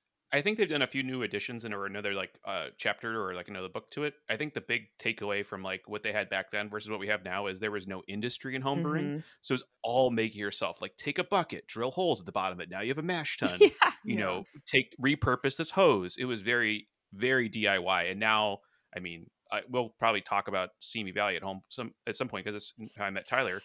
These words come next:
Speaker 1: While we were masked up once when I was buying
Speaker 2: Oh my
Speaker 1: stuff,
Speaker 2: God.
Speaker 1: but it's like, now it's like, you can buy any, any price point. There's a pre-made thing for you, right? You can spend a hundred dollars, you can spend ten thousand dollars,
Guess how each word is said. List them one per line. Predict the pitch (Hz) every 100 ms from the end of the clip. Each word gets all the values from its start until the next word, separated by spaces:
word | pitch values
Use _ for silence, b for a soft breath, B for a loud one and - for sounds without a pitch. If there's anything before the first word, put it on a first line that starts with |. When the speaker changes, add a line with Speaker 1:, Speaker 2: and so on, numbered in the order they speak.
| - b b
Speaker 1:
While | 110 104
we | 104
were | 101
masked | 117 107 -
up | 123
once | 110 110
when | 104
I |
was | 98
buying | 117 120 95
Speaker 2:
Oh | 95
my | 117
Speaker 1:
stuff, |
Speaker 2:
God. | 143 143 147
Speaker 1:
but | 120
it's | 117
like, | 113 104
now | 123 135 151
it's | 113
like, | 107 98 - -
you | 127
can | 139
buy | 117 139 139
any, | 131 147 -
any | 143 170
price | - 143 151
point. | - 98 90
There's | 110
a | 104
pre-made | - 139 143 117 117 110
thing | 127 117
for | -
you, | 80 82
right? | 92
You | 110 104
can | 95
spend | 98 87
a | 87
hundred | 127
dollars, | 139 131 135
you | 117
can |
spend | 110 95
ten | - 113
thousand | 107 107 95
dollars, | 87 90 87